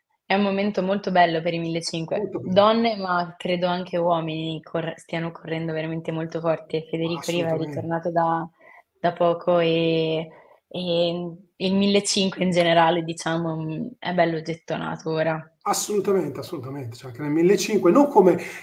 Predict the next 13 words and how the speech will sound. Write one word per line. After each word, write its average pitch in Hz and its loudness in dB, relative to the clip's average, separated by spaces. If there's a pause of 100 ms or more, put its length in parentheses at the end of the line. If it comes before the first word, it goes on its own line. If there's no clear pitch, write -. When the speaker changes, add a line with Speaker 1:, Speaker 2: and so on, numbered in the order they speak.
Speaker 2:
tra, 208 2
come 175 6
tra 170 0
voi 185 6
donne, 175 4
però, - -6
insomma, 127 -12
ci 113 -14
sono 151 -8
almeno 160 -2
quattro 175 2
atleti 170 0
veramente 147 -4